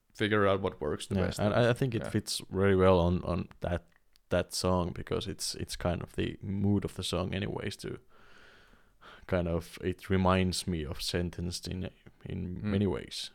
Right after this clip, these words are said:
Speaker 2: So it, it would be, it, it fits perfectly, I think.
Speaker 1: Yeah.
Speaker 2: And, uh, uh, the music video is really cool, and, um, it was done with, uh, Juuso Laatio,
Speaker 1: Mm.
Speaker 2: right?
Speaker 1: Yeah.
Speaker 2: Who has been involved in Heavy,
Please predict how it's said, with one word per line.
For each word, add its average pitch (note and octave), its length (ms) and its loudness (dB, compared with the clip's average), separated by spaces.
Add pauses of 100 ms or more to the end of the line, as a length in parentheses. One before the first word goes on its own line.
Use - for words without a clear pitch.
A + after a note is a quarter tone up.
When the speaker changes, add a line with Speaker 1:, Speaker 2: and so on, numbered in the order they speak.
Speaker 2:
So - 420 -4
it, F#2 220 -6
it F#2 120 -6
would F#2 180 -4
be, F2+ 240 -2 (400)
it, - 100 -12 (260)
it - 160 -8
fits - 240 0
perfectly, F2+ 520 0
I - 80 -8
think. - 340 -10 (340)
Speaker 1:
Yeah. - 220 -2 (320)
Speaker 2:
And, F2+ 200 0
uh, F2+ 40 6
uh, F2+ 280 4 (140)
the F#2+ 120 2
music F#2+ 320 2
video F2 220 0
is - 180 -2
really F2+ 240 2
cool, D#2+ 420 2
and, E2 200 -4
um, - 340 -10
it F2+ 80 -6
was F#2 140 -2
done F2+ 220 0
with, F2+ 220 -2
uh, F2+ 200 -2
Juuso F2+ 480 0 (400)
Laatio, A#1 460 -6 (300)
Speaker 1:
Mm. G#2+ 200 -2
Speaker 2:
right? - 260 -14 (100)
Speaker 1:
Yeah. - 180 -4 (800)
Speaker 2:
Who F2 140 0
has F2+ 180 0
been F2 340 -4
involved F2 380 0
in F2 140 -4
Heavy, F2+ 300 -2